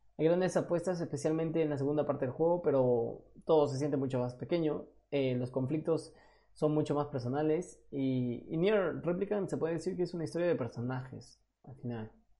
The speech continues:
Porque esencialmente es un juego que nos invita a conocer sobre los otros, eh, sobre cómo nuestra incapacidad para ponernos, eh,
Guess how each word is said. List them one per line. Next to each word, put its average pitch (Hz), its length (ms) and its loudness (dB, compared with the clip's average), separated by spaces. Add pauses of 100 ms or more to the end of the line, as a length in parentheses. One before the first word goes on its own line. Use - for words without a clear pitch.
(1160)
Porque 160 300 4
esencialmente 202 760 2
es 196 140 0
un 190 80 2
juego 202 380 4
que 143 320 2
nos 139 160 -4
invita 165 240 4
a - 60 4
conocer 160 340 -2
sobre 139 240 0
los 123 180 -2
otros, - 560 -6
eh, 131 560 -4 (160)
sobre 147 240 2
cómo 190 200 2
nuestra 185 260 -2
incapacidad 143 680 -2
para 147 220 2
ponernos, 156 600 -4 (600)
eh, 135 500 -2